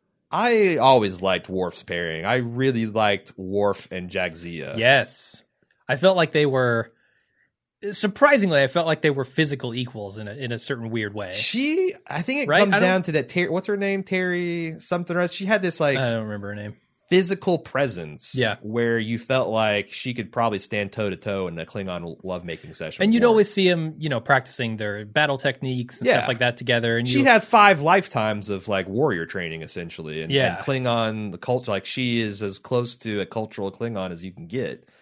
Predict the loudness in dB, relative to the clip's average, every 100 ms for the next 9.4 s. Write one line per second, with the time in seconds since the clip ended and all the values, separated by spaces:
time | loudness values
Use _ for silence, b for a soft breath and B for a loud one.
0 | b -2 0 0 0 0 0 -2 -4 -2
1 | 0 0 0 0 0 -4 -12 -14 -20 _
2 | -2 2 2 0 -2 0 2 2 2 4
3 | 4 2 -2 _ _ -4 -2 2 0 0
4 | 2 0 0 0 0 0 -6 -8 -6 -4
5 | -4 -10 -6 0 2 4 4 6 6 6
6 | -2 -4 -2 0 0 -2 -2 0 0 0
7 | -2 -2 -4 -6 -4 -2 -2 -6 -6 -6
8 | -6 -2 2 2 0 -4 -8 0 4 6
9 | 8 8 6 4